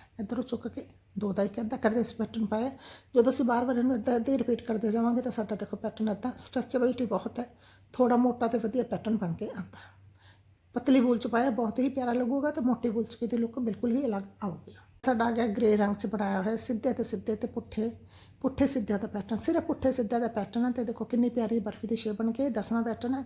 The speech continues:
ਲਾਸਟ ਪੈਟਰਨ ਹੈ, ਆ ਦੇਖੋ। ਬਹੁਤ ਹੀ ਸੌਖਾ ਪੈਟਰਨ ਹੈ, ਤੁਸੀਂ ਇਹਦਾ ਸਕਰੀਨਸ਼ਾਟ ਲੈ ਕੇ ਵੀ ਇਹਨੂੰ ਆਰਾਮ ਨਾਲ ਬਣਾ ਸਕਦੇ ਹੋ, ਆ ਦੇਖੋ।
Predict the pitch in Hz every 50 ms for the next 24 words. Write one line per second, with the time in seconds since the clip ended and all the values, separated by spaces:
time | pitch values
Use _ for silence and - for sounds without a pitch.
0 | - - 226 214 208 - - - 233 226 226 - 247 262 294 285 - - _ -
1 | 196 - 165 - - - - _ _ _ _ _ _ _ _ _ - _ _ -
2 | - _ _ _ _ _ _ _ _ - _ _ _ _ _ _ _ _ _ _
3 | - - - - - _ _ - - - - _ _ _ - - - _ _ _
4 | _ - - - - _ - - - - 220 196 226 240 233 311 294 - 277 240
5 | - 269 254 254 240 226 - - 247 294 294 - 262 - 247 226 262 269 - 247
6 | 233 - 262 254 247 - 240 226 226 - 226 226 226 240 233 247 247 247 233 233
7 | 226 226 226 233 220 202 226 214 214 - 220 202 233 226 262 285 302 - - _
8 | - 214 185 170 165 - -